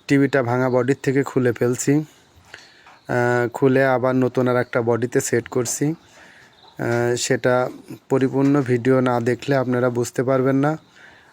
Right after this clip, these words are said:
আমি সহ আমার দোকানে আমরা তিনজন কাজ করি, আমার দুটো হেল্পার আছে, ওরাও আমার সঙ্গে কাজ করে, অনেক সুন্দর কাজ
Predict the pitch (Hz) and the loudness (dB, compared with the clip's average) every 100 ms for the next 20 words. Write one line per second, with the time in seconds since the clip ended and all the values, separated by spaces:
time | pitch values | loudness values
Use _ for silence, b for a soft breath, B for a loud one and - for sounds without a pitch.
0 | - 127 123 127 131 143 - - - 131 | -8 -2 0 0 0 0 -4 -4 -2 0
1 | 139 131 135 120 120 123 120 123 120 117 | 0 0 -2 -2 -2 0 0 0 0 -2
2 | 117 127 - - - B B B - 143 | -2 -2 -4 -12 -20 B B B -2 0
3 | 127 131 135 135 127 - 123 135 160 B | 2 2 0 0 -2 -2 0 2 0 B
4 | B - 123 123 123 120 117 123 120 117 | B -12 -4 -2 -2 -4 -2 -2 0 -2
5 | 120 113 113 - 135 147 B B B B | -2 -2 -2 -4 -6 -6 B B B B
6 | - 120 127 131 123 123 - 127 131 123 | -4 0 2 2 0 -2 -2 0 0 0
7 | 117 - - 117 131 147 B B B B | -2 -2 -2 -2 -2 -6 B B B B
8 | B - 123 131 - 123 120 123 123 113 | B -2 -2 -2 -2 -2 -2 -2 -2 -2